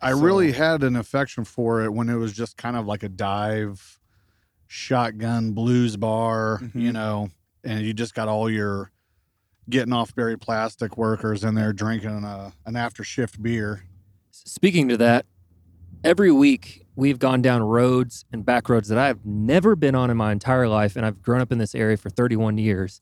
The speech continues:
Speaker 2: <laughs>
Speaker 3: And this is by far the most industrial part of town I've ever seen, which gives it that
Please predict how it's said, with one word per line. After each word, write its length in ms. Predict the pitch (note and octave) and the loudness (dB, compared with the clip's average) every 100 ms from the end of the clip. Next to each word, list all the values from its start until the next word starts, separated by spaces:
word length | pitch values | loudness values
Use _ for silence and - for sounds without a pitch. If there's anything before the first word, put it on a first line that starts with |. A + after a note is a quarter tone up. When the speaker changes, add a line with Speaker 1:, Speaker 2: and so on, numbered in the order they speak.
| _ | _
Speaker 2:
<laughs> 0 | - - - - - | -12 -12 -20 -20 -6
Speaker 3:
And 200 | A#2 A#2 | -2 2
this 160 | D#3 F#3 | 2 2
is 100 | F3 | 0
by 240 | C3+ C3+ | 4 4
far 300 | B2+ C#3 B2+ | 4 2 2
the 100 | A2+ | 2
most 320 | A2+ A#2+ - A2+ | 2 0 0 -2
industrial 720 | G2+ F2+ A#2+ - C3+ B2 A#2 | -2 0 0 0 0 0 0
part 200 | B2+ A2 | -2 -4
of 80 | |
town 280 | - G#2+ G#2 | -2 -2 -2
I've 180 | G#2 G2+ - _ | -4 -6 -8 _
ever 260 | C3 C3+ B2+ | -2 2 0
seen, 540 | - B2 A2+ G#2 G2+ - _ _ _ | 0 -2 2 2 0 -6 _ _ _
which 200 | A2+ - | -10 -4
gives 300 | C3+ A#2+ A2 | 0 0 2
it 180 | A#2+ A2 - | 0 0 -2
that 180 | A#2 | -6